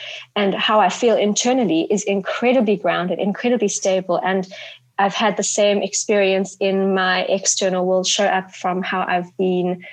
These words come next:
living through my internal state. So I thought that was very interesting as well.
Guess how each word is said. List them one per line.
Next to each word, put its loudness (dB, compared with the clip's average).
living 2
through -2
my -2
internal -2
state. -4
So -2
I -2
thought 0
that 4
was 2
very 4
interesting -2
as -4
well. -2